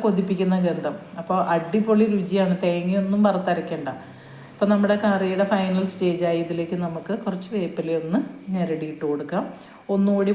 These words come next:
മൂടി വയ്ക്കാം, ആ ഫ്ലേവർ കറിക്ക് കിട്ടാൻ വേണ്ടിയിട്ട്.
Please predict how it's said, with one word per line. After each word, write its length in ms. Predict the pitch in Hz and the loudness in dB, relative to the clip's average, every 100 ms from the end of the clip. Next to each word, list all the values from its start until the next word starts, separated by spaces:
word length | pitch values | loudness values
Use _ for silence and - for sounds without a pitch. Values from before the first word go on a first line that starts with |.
| 190 | 2
മൂടി 200 | 165 160 | 0 0
വയ്ക്കാം, 260 | 156 - - - | 0 -2 -6 -6
ആ 40 | 180 | -4
ഫ്ലേവർ 340 | 185 175 170 170 | 0 2 0 0
കറിക്ക് 300 | 180 170 - 160 | -2 -4 -4 -6
കിട്ടാൻ 260 | 151 151 147 | -4 -4 -6
വേണ്ടിയിട്ട്. 420 | 147 143 139 - | -6 -6 -6 -8